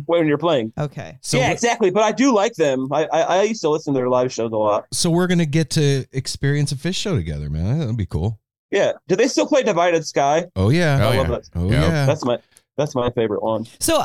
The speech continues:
Speaker 2: what's up with your musical beginnings and journey? Let's hear about that, 'cause you were
Speaker 1: Okay.
Speaker 2: said men-, uh, mentioned that you were, like, E D M and your sax,
Speaker 1: Yeah.
Speaker 2: and you got, like, that's a whole different
Speaker 3: World that we haven't
Speaker 2: Yeah.
Speaker 3: talked about.
Speaker 1: Yeah, so I kinda, I grew up in Indiana. I went to high school there. I played in the band, and then I went to college.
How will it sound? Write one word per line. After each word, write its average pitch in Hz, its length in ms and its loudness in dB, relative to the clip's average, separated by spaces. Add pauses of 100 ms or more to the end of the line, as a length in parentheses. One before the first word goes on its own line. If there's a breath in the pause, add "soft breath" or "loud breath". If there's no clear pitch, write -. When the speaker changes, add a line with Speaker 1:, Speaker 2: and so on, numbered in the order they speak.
Speaker 2:
what's 320 220 0
up 427 160 -2
with 392 140 0
your 427 380 2
musical 220 520 2
beginnings 180 540 2
and 170 160 0
journey? 160 340 0
Let's 208 220 -2
hear 294 200 -2
about 247 240 -2
that, 330 200 -2
'cause 214 140 0
you 233 80 2
were 247 80 0
Speaker 1:
Okay. 262 200 2
Speaker 2:
said 254 160 2
men-, 226 260 2
uh, 196 100 2
mentioned 220 420 2
that 196 60 0
you 196 100 2
were, 185 80 2
like, 160 220 -2
E 185 180 -2
D 180 160 2
M 262 480 2
and 180 340 2
your 160 140 2
sax, 277 440 2
Speaker 1:
Yeah. 233 180 2
Speaker 2:
and 196 120 2
you 180 180 0
got, - 160 -2
like, 185 160 -2
that's 208 200 -2
a 220 100 0
whole 196 540 2 (320 soft breath)
different 185 540 0
Speaker 3:
World 104 240 2
that 110 100 -2
we 104 120 2
haven't 180 160 2
Speaker 2:
Yeah. 247 80 0 (120)
Speaker 3:
talked 131 120 0
about. 95 220 -4 (800)
Speaker 1:
Yeah, 180 220 2
so 190 120 -2
I 170 60 2
kinda, 208 240 0
I 156 100 2
grew 175 160 2
up 208 100 0
in 208 60 -2
Indiana. 160 400 2
I 147 140 2
went 151 160 -2
to 147 100 0
high 151 140 0
school 143 240 -4
there. 139 300 2
I 135 40 2
played 135 280 -2
in 135 40 -4
the 135 80 -2
band, 127 280 2
and 127 100 -2
then 123 80 0
I - 20 0
went 123 140 -2
to 113 80 -8
college. 117 500 0